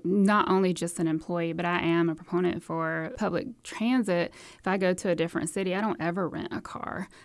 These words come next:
I'm always looking for, you know, if I go to D C, I'm looking for something that's on subway line, the metro. If you go to another city, Atlanta, you're gonna look for something that's near public transit. And people from larger cities do tend to do that. They're going to different places, and they're looking for what your transit score is.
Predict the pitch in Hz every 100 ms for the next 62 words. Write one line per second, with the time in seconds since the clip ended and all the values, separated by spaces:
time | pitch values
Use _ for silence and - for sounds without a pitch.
0 | - 185 190 196 190 175 175 175 180 175
1 | 170 170 170 160 160 170 160 156 165 170
2 | 208 190 170 165 160 160 175 - 165 165
3 | 160 160 156 143 - - 170 156 165 170
4 | 185 - 262 240 220 214 196 196 196 190
5 | 196 196 - 190 185 180 175 170 165 156
6 | 165 156 170 - 214 175 160 196 196 190
7 | 190 233 233 220 - 190 - 175 170 165
8 | - 170 165 165 170 170 - - 196 185
9 | 165 160 - - - - 202 214 196 180
10 | 165 - - 185 - 165 175 - - 175
11 | 170 - 156 156 160 151 151 156 - 170
12 | 165 165 160 160 165 156 - 156 165 156
13 | 160 160 175 202 196 170 165 170 165 165
14 | 170 180 196 160 - 160 - - - -
15 | 71 - - 208